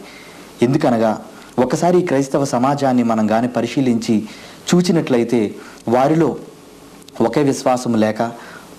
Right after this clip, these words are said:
ఒకే వాక్యము లేక, ఒకే నమ్మకం లేక, వేరువేరు శాఖలుగా, వేరువేరు డినామినేషన్ల పేరట సుమారు ప్రపంచంలో మూడు వేలు మత శాఖలుగా విడిపోయి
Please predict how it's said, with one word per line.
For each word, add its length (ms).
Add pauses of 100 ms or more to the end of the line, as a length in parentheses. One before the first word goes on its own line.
(360)
ఒకే 420 (520)
వాక్యము 400
లేక, 500 (300)
ఒకే 240
నమ్మకం 440
లేక, 360 (380)
వేరువేరు 420
శాఖలుగా, 640 (340)
వేరువేరు 400
డినామినేషన్ల 720
పేరట 500 (480)
సుమారు 340
ప్రపంచంలో 600
మూడు 280
వేలు 340 (260)
మత 200
శాఖలుగా 480
విడిపోయి 600